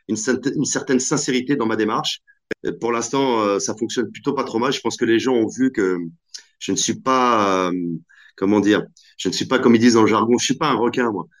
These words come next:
Moi, je suis un, quelqu'un de très gentil. Je pense que, euh, souvent, il y a une expression qui dit, « Le gâteau, il est gros pour tout le monde », et c'est vrai. Euh, je pense qu'on peut, non seulement le gâteau est grand pour tout le monde, et on peut le,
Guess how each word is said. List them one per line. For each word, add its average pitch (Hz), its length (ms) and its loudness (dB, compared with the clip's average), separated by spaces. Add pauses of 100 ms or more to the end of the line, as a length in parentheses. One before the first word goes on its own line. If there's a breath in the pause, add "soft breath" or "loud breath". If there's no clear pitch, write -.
(180 soft breath)
Moi, 107 60 -4
je - 80 -4
suis 107 180 0
un, 101 160 2
quelqu'un 110 280 -2
de - 60 -8
très 127 180 -4
gentil. 120 580 0 (320 soft breath)
Je - 140 -6
pense 139 280 -4
que, 135 100 -4
euh, 113 460 0 (160)
souvent, 131 280 -4
il - 20 -2
y 135 40 -2
a 127 40 0
une 127 60 0
expression 127 340 -4
qui 101 80 -8
dit, « 127 140 0
Le 123 100 2
gâteau, 131 280 -2
il 127 60 2
est 113 60 0
gros 120 140 -4
pour 156 180 -6
tout - 140 -6
le 110 60 2
monde », 117 240 2 (260 soft breath)
et 98 60 -2
c'est 107 180 -2
vrai. 101 300 -2 (360)
Euh, 98 220 2
je - 80 -6
pense 131 180 -4
qu'on 113 140 -4
peut, 110 440 2
non 147 120 0
seulement 147 260 0
le 123 100 2
gâteau 123 260 -2
est 110 60 2
grand 110 160 -4
pour 107 140 -14
tout 104 140 -8
le 110 60 0
monde, 135 100 2
et 117 60 2
on 107 100 -2
peut 113 100 -2
le, 107 240 2